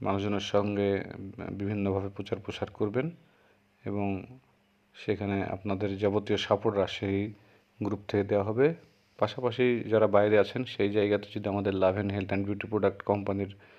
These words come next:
অফিস থাকে সেখানেও আমরা সাপোর্ট দিতে পারবো। সেখানেও মানুষজন আছে, সেখান থেকে আপনারা সাপোর্টটা নিয়ে প্রচার প্রসার চালিয়ে সরাসরি, আহ, মার্কেটিং করতে পারবেন। মার্কেটিং করে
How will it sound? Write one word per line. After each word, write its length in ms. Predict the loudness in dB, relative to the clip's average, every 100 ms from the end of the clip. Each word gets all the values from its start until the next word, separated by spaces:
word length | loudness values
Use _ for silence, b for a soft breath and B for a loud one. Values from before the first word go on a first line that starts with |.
| b b b -8
অফিস 280 | -6 -6 -2
থাকে 300 | -2 -2 -8 -6
সেখানেও 440 | -4 -2 0 0
আমরা 300 | 4 4 4
সাপোর্ট 380 | 4 2 2 -2
দিতে 200 | -2 0
পারবো। 360 | 0 -2 -6 -8 b b b b b
সেখানেও 400 | -6 -2 -2 -2
মানুষজন 460 | 0 0 -2 -2 -4
আছে, 240 | -2 -4
সেখান 340 | -4 -4 -2
থেকে 240 | -2 -2 -2
আপনারা 320 | -2 0 0
সাপোর্টটা 520 | 0 -2 -2 -2 -2
নিয়ে 320 | 0 -2 -4 -6 B B B -6
প্রচার 320 | -2 2 0
প্রসার 280 | 0 -2 -4
চালিয়ে 520 | 2 2 4 4 2
সরাসরি, 560 | 0 0 0 2 2 2
আহ, 880 | -2 -20 _ _ _ _ -6 -2
মার্কেটিং 460 | 2 0 0 -4 -2
করতে 280 | -2 -2 0
পারবেন। 360 | 0 0 -2
মার্কেটিং 440 | 0 0 0 -4 -2
করে 320 | 0 2